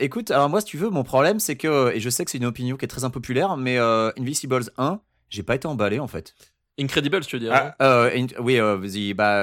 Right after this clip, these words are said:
Speaker 1: euh, Incredibles un, oui. Les in-, les in-, mais c'est quoi ? C'est les Indestructibles en français, ouais.
Speaker 2: Les Indestructibles, ouais.
Speaker 3: Voilà.
Speaker 1: Euh, ouais, Incredibles un, je, c'est, c'est un Pixar qui m'a, qui m'a laissé un petit peu, euh, voilà, sympa, mais je, j'en ai pas grand-chose à foutre, en fait. Et je sais que c'est pas une opinion populaire, qu'il y a beaucoup de gens pour qui c'est un des meilleurs Pixar.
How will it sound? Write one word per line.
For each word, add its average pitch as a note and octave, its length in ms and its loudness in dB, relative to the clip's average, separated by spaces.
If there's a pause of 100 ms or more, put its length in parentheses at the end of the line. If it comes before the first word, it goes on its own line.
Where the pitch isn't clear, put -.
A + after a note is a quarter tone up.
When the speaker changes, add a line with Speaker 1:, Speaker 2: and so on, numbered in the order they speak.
Speaker 1:
euh, F#2+ 80 -2
Incredibles G2 480 -8
un, G#2 100 -8
oui. E2+ 220 -10 (100)
Les F2+ 180 -10
in-, F#2 140 -8
les G2+ 160 -6
in-, - 80 -12
mais A#2 100 -8
c'est A#2+ 200 -4
quoi ? B2+ 120 -6
C'est B2 120 -6
les A2 160 -4
Indestructibles C3 520 -8
en A#2 80 -10
français, A2 220 -14
ouais. F2+ 240 -12
Speaker 2:
Les C3+ 140 0
Indestructibles, D3+ 540 0
ouais. A#2 100 0
Speaker 3:
Voilà. F#2+ 140 -6 (280)
Speaker 1:
Euh, G#2+ 460 0
ouais, B2 320 0
Incredibles B2+ 560 -2
un, E3+ 200 -2
je, G#2+ 600 -2 (240)
c'est, G#2+ 300 -8
c'est - 120 -8
un G#2+ 80 -4
Pixar B2 380 -6
qui - 100 -12
m'a, G2 260 -4 (140)
qui - 100 -14
m'a G2 140 -4
laissé G2 240 -8
un A#2+ 80 -6
petit A2+ 160 -16
peu, A2 140 -12
euh, G#2 340 -6 (1120)
voilà, E2+ 320 -4
sympa, A#2 340 -2
mais C3+ 140 -4
je, G2+ 100 -8
j'en F#2 200 -10
ai F2 100 -8 (280)
pas G#2+ 100 -4
grand-chose G2+ 240 -10
à E2+ 40 -8
foutre, - 220 -20
en - 20 -18
fait. - 160 -18 (200)
Et F2+ 80 -6
je F2+ 100 -10
sais C3 140 -6
que - 40 -8
c'est G#2+ 80 -6
pas G#2+ 160 -2
une G#2 100 -4
opinion G2+ 200 -8
populaire, G#2+ 380 -8
qu'il G2 80 -8
y - 20 -4
a F2 40 -6
beaucoup G2 220 -10
de G2 60 -14
gens G#2+ 120 -8
pour G2 120 -16
qui G#2 140 -16
c'est - 120 -14
un F#2 60 -8
des F2+ 140 -8
meilleurs F#2 200 -8
Pixar. F2 360 -16